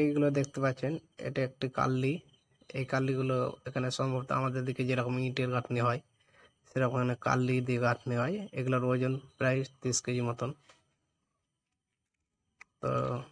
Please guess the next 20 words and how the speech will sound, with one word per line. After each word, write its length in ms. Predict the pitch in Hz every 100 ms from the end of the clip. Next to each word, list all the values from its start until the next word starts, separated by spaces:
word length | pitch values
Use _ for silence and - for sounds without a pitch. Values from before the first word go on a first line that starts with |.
| _ _ _
চলুন, 260 | 139 139 143 135
আরো 100 | 135 135
অনেক 140 | 139 -
কিছু 160 | 127 135
বাকি 220 | 131 - 131
আছে। 180 | 127 127 139 _ _ _ -
এই 280 | 240 156 143 -
সামনে 260 | 143 143 139
একটি 180 | - - 135
বাড়ি 160 | 135 135
দেখতে 200 | 131 - 127
পাওয়া 140 | 131 127
যাবে, 180 | 127 143 143
বাড়িটি 280 | 127 131 131 131
দেখুন 180 | 123 135 135
কত 140 | 131 127 -
সুন্দর, 220 | 123 143 147 139
এখানে 240 | 143 151 147 -
কেউ 140 | 151 151 147
থাকে 200 | 127 123